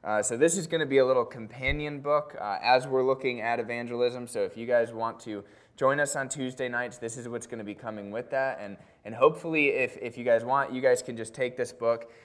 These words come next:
uh, get together over lunch, uh, over little small groups if you want, and just kinda work through this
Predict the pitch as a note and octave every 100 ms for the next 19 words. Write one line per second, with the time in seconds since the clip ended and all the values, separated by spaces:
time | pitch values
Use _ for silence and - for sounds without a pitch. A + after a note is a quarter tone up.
0 | _ D2+ C#2 B2 C#3 C#3+ C3 B2 B2 A#2+
1 | - G#2+ G#2 G#2 A#2+ A#2+ - - - F2+
2 | E2+ E2 G#2 G#2 G#2 G2 - G#2 G#2 C3
3 | B2 A#2+ B2 - A#2+ A2 A2+ A2+ A2+ A2
4 | A2+ F3 F#3 F3 D#3 A#2+ A#2+ B2+ - B2+
5 | A#2+ G#2+ G#2+ -